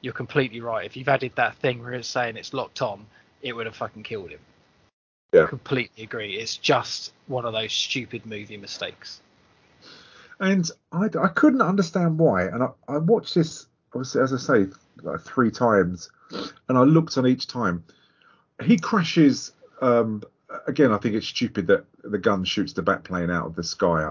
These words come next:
Speaker 2: I, I, it just doesn't make sense. But
Speaker 1: Mm-hmm.
Speaker 2: and when it crashes on the ground, the, the Joker, um, t-,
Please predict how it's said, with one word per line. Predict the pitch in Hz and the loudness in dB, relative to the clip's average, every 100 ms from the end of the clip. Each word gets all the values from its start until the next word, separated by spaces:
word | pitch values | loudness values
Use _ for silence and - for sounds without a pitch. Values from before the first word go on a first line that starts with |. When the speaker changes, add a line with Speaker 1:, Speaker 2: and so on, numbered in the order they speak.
| - | -6
Speaker 2:
I, | 92 - | -8 -6
I, | |
it | 87 _ _ - - | -12 _ _ -20 -10
just | 85 - | -8 -2
doesn't | 92 87 | -2 -2
make | 85 85 | -4 -4
sense. | - 92 80 - - - | 0 0 0 -6 -10 -2
But | 87 82 - - 160 | 0 0 -8 -14 -8
Speaker 1:
Mm-hmm. | 135 113 127 _ _ _ _ _ - - - - | -8 -8 -20 _ _ _ _ _ -20 -20 -2 4
Speaker 2:
and | 170 | 6
when | 240 | 6
it | 233 | 6
crashes | - 165 180 165 | 2 2 2 0
on | 147 | 0
the | |
ground, | 143 147 107 85 82 - _ _ _ _ _ _ _ _ _ _ _ _ _ - | 2 2 2 -2 -6 -12 _ _ _ _ _ _ _ _ _ _ _ _ _ 0
the, | 170 160 160 - | 6 6 6 2
the | 156 | 0
Joker, | - 196 190 - 127 113 - _ _ _ _ _ _ _ - | 4 4 4 4 4 4 0 _ _ _ _ _ _ _ -2
um, | 127 117 113 110 110 - _ _ _ _ _ _ _ _ _ _ _ _ | 2 2 2 -4 -10 -14 _ _ _ _ _ _ _ _ _ _ _ _
t-, | - | -16